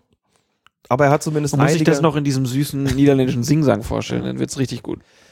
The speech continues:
Speaker 1: Er hat zumindest einige Aspekte genannt, einige Kriterien genannt für die Frage absichtliches Handspiel, ja oder nein. Und in dieser konkreten Situation mit Hilbert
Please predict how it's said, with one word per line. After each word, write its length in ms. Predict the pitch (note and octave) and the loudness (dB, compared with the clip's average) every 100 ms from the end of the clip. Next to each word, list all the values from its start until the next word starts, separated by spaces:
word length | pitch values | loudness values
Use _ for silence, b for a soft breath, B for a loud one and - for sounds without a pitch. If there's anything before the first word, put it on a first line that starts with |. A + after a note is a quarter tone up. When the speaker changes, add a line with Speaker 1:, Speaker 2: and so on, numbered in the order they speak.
| b b b b _ - | b b b b _ 0
Speaker 1:
Er 120 | A#2+ | 2
hat 120 | D#3 | 2
zumindest 300 | D#3 D3+ C#3+ | 0 0 2
einige 300 | C#3 D3 C3 | 0 2 2
Aspekte 420 | C3 - C#3+ C#3 | 2 0 0 0
genannt, 560 | B2+ A#2+ C3 D3 - - | 0 2 2 0 -6 -6
einige 300 | A#2 B2+ B2+ | -4 0 0
Kriterien 480 | C3 A#2+ C3 C3+ B2 | -2 2 2 2 0
genannt 400 | A#2+ A#2+ C3 C3 | 2 2 0 -4
für 300 | - - B2 | -10 -8 -6
die 80 | A#2+ | 0
Frage 320 | A2+ A2+ - | 2 2 2
absichtliches 500 | A2+ C3 A2+ A2+ - | -2 -4 -6 -4 -2
Handspiel, 560 | A#2 - A#2+ A#2 G#2+ - | -2 -2 0 0 -2 -2
ja 280 | A2 A2 - | 0 2 0
oder 200 | G#2 G2+ | -2 0
nein. 280 | A2 C3+ B2+ | 2 2 0
Und 180 | B2 | -6
in 60 | A2+ | -6
dieser 220 | A#2 A#2+ | 0 0
konkreten 380 | A#2+ A2+ C3 A#2+ | 0 -2 -4 -2
Situation 500 | A#2+ A#2+ A2+ - B2+ | -4 -2 -2 -2 -4
mit 80 | A#2+ | 0
Hilbert 460 | B2+ C#3 D3 C#3+ | 2 4 2 0